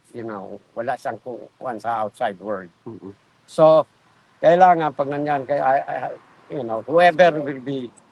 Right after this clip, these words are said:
Speaker 1: sinong susunod, we have to brief him. Ano nangyayari sa outside world?
Speaker 2: Mm-hmm.
Speaker 1: I mean, kasi sinabi ko, "Pwede ka ba mag-, may cellphone?" Sabi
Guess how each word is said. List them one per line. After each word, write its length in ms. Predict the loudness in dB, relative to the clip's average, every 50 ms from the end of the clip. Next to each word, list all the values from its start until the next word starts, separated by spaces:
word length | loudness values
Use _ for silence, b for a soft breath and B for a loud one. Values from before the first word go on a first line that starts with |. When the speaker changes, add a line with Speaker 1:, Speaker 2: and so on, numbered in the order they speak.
| _ _ _ _
Speaker 1:
sinong 400 | _ -4 -2 0 0 0 0 -2
susunod, 560 | -2 -2 -4 -2 -2 -6 -6 -6 -6 -8 -10 -12 -18 -20 _ -6
we 80 | 0 2
have 120 | 2 2 _ -8 -14
to 80 | -14 -14 -12
brief 240 | -10 -10 -10 -10 -12 _ _ _ -12 -8
him. 320 | -8 -8 -8 -10 -12 -18 _ _ _ _ _ _ _ _ _ _ _ -6 -4
Ano 240 | -4 -2 -2 -2 -4
nangyayari 560 | -4 -4 -4 -4 -4 -4 -6 -6 -8 -12 -12
sa 240 | -8 -6 -6 -6 -6
outside 320 | -4 -4 -4 -4 -4 -6
world? 240 | -12 -12 -12 -12 -14 _ _ _ -14 -14
Speaker 2:
Mm-hmm. 220 | -14 -14 -20 -20 -20 _ _ _ _ _ -16
Speaker 1:
I 80 | -14 -12 -12
mean, 160 | -12 -12 -8 -2 -2
kasi 240 | 0 0 0 0 0
sinabi 400 | 0 2 2 2 2 0 0 2
ko, 160 | 2 2 2
"Pwede 240 | 2 -4 -2 -2 -2
ka 160 | -2 -2 -2
ba 160 | 0 -2 -4
mag-, 320 | -4 -4 -6 -8 -8 -8
may 160 | -8 -8 -8 -6
cellphone?" 640 | -6 -8 -8 -8 -8 _ 4 4 4 4 4 0
Sabi 240 | -4 -6 -4 -6 -8